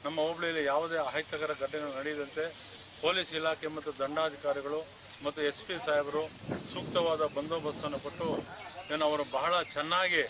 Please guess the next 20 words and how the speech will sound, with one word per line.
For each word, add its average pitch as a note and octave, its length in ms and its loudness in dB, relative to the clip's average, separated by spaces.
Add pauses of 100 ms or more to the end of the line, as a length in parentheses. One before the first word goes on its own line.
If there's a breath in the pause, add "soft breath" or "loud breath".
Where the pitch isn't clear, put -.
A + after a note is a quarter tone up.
(520)
ತಮ್ಮ D#3 200 2
ಕೆಲಸವನ್ನು D#3 520 -2
ಪೊಲೀಸ್ D#3 380 -2
ಇಲಾಖೆ D#3 260 -2
ಮತ್ತು D3 320 -6
ದಂಡಾಧಿಕಾರಿಗಳು C#3+ 760 -2 (420)
ಮತ್ತು C#3 160 -6
ಚುನಾವಣೆ F3+ 440 4
ಅಧಿಕಾರಿಗಳು C#3 640 2 (360)
ಬಹಳ D#3 240 6
ಚೆನ್ನಾಗಿ D#3 600 0 (420)
ಈ D3+ 60 2
ಒಂದು D3 560 0 (180)
ಚುನಾವಣೆಯನ್ನು C#3+ 840 0 (380)
ನಡೆಸ್ಕೊಳ್ತಾ D#3 480 0
ಇದ್ದಾರೆ. D3+ 500 -2 (340)
So, D3 300 0
ಈ D#3 160 2
ಒಂದು E3+ 460 0
ತಾಲೂಕಿನಲ್ಲಿ D#3+ 800 -2